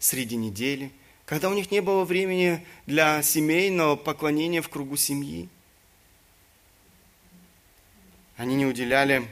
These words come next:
времени духовному наставлению своих детей, они не заботились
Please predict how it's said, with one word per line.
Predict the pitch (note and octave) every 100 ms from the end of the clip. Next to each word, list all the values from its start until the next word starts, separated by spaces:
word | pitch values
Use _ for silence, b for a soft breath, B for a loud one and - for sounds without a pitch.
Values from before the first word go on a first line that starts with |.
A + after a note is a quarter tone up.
| - _
времени | A#2 A#2 C3+ C#3+ B2+
духовному | A2+ - C#3 C#3 B2
наставлению | A#2 - A2+ B2+ B2
своих | - A2
детей, | G#2 G2+ B2+ B2+ C3 C#3 b b b
они | B2 C3+
не | D3
заботились | C3+ C3+ C3+ D3 A#2+ A#2 A2+ -